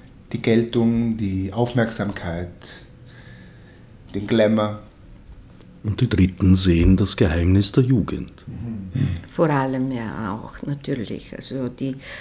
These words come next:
Speaker 3: Hauptprotagonistin, gespielt von Alexandra Braun-Sör, ist eine achtzigjährige Dame, die Frau Rafalowitsch. Und, äh, sie ist eigentlich die, auf dessen, äh,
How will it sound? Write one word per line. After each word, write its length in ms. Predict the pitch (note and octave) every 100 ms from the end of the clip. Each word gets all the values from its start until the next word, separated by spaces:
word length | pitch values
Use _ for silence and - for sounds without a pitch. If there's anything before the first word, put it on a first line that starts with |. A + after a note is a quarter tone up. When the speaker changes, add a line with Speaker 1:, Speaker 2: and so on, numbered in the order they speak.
| -
Speaker 3:
Hauptprotagonistin, 1120 | D3+ E3 - F#3 E3+ F#3 F3+ F#3 C#4+ - C4 A3
gespielt 420 | G3 - A3+ A#3+
von 180 | B3 A3
Alexandra 600 | G#3 G3 G3+ G3+ G#3 G3
Braun-Sör, 600 | F#3+ F#3 F#3+ G3 A#3 A#3
ist 200 | G#3 G3
eine 260 | F#3 F#3
achtzigjährige 800 | F3 G#3+ - G3+ G3+ G3+ G3+ F#3+
Dame, 640 | - G3+ G3 F3 C3 D3 F3+ - - - - - - -
die 80 | E3
Frau 240 | E3+ D#3+
Rafalowitsch. 1120 | D3 C3 C#3 E3+ A#3 C4 C4+ - - - - - - - - - - - - - - - -
Und, 500 | E3+ F#3 F3+ F3 -
äh, 540 | F#3 E3+ D#3+ D3 C#3 - - - - - - D3
sie 380 | D3+ E3+ F3+ G3+
ist 200 | - -
eigentlich 460 | D#3+ E3+ E3 D3
die, 180 | - F3
auf 120 | -
dessen, 500 | - D#3+ F#3 - -
äh, 400 | - D#3 D#3+ D#3